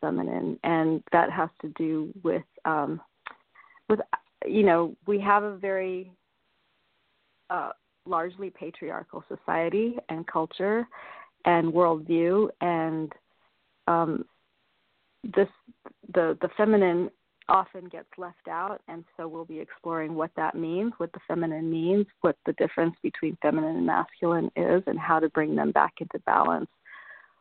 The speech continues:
what a balanced, integrated perspective looks like. And, and it's essential, uh, that we find our way to that because the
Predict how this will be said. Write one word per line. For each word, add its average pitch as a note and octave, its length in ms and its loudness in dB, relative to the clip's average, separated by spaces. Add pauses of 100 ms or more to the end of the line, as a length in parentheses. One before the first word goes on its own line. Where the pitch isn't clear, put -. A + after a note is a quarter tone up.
what F3+ 340 4 (100)
a E3 300 -4 (800)
balanced, F3+ 460 2 (640)
integrated F3+ 600 -12
perspective D#3+ 680 -16
looks E3+ 320 -14
like. - 320 -12
And, F3 280 -6
and F3 220 -4
it's - 120 -8 (120)
essential, F#3 840 0 (420)
uh, D3 260 -8
that D#3+ 120 -8
we F3+ 220 -6
find G3 260 0
our D#3+ 140 -6
way A#3 220 0
to - 140 -8
that D#3+ 340 -6 (140)
because E3+ 480 -8 (460)
the F3+ 80 -8